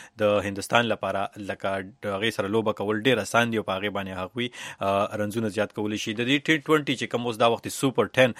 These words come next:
مکمل مقابلې دي، په هغې کې چې کوم د هغې، آ، پوینټس ټیبل دی، د هغې صورتحال څه داسې دی چې ویسټ انډیز، آ، یو مقابله کړې ده، هغې ګټلې ده، سریلانکا هم یو کړې ده، هغې ګټلې ده،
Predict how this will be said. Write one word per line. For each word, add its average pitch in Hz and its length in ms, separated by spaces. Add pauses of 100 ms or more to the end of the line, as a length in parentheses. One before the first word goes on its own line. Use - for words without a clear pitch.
(240)
مکمل 110 240
مقابلې 107 440
دي، 120 80
په 107 120
هغې 104 200
کې 110 120
چې 95 80
کوم 104 200
د 98 60
هغې، 110 460
آ، 98 120
پوینټس 107 400
ټیبل 110 340
دی، 117 60
د 104 100
هغې 107 200
صورتحال 107 500
څه 107 100
داسې 113 260
دی 107 120
چې - 140
ویسټ 101 200
انډیز، 110 380 (300)
آ، 120 60
یو 120 260
مقابله 113 420
کړې 104 220
ده، 101 120 (120)
هغې 101 260
ګټلې 117 260
ده، 110 100
سریلانکا 101 540
هم 120 200
یو 120 140
کړې 110 180
ده، 107 120
هغې 107 200
ګټلې 101 320
ده، 95 80